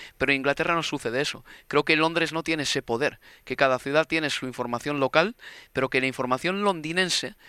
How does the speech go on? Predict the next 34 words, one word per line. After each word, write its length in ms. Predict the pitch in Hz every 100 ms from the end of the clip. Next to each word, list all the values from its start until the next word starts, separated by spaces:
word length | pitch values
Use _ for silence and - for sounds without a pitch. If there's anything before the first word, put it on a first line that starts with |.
| - -
no 80 | 143
es 120 | -
una 120 | 180
información 540 | 160 - 147 143 160 156
que 140 | 147
te 120 | 143
bombardea 600 | 131 131 123 127 151 151
para 160 | 135 123
el 80 | 123
resto 260 | - 147
del 140 | 135 127
país 320 | 131 139 -
y 40 |
a 60 | 123
partir 280 | 120 139 135
de 60 |
entonces 360 | 123 135 127 -
en 120 | 110
Liverpool, 440 | 127 127 113 104 101
en 100 | 101
Manchester, 520 | 123 123 120 - 107
en 80 | 107
Newcastle, 460 | 113 139 135 113 110 - - -
la 260 | 131 139 147
mirada 380 | 156 170 165
de 80 | 151
la 120 | 139
gente 300 | - 147 143
es 100 | 131 139
una 140 | 131
mirada 320 | 127 135 135
muy 400 | 123 143 139 127 120
infectada 800 | 123 120 113 - - 156 147 123
de 280 | 113 113